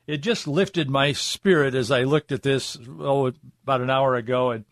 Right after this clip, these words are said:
I think it will lift your spirit as well. You can sing along as I read the,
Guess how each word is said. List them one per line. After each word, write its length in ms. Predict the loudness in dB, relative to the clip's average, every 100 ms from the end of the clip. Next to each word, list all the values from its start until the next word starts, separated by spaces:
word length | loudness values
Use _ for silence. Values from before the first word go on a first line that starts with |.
| _ _ _ _ _ _ _ _ _
I 100 | -4
think 160 | -2 -2
it 140 | -2
will 240 | 0 0 2
lift 260 | 0 0
your 140 | -2 -2
spirit 400 | -2 2 2 2
as 140 | -2
well. 200 | 2 2
You 160 | 2 -4
can 120 | -4
sing 280 | -2 -2 0
along 480 | 2 4 2 0 -10 _
as 200 | -6 0
I 80 | 0
read 440 | 0 0 -2 -4 -18 _ -20 _
the, 160 | -14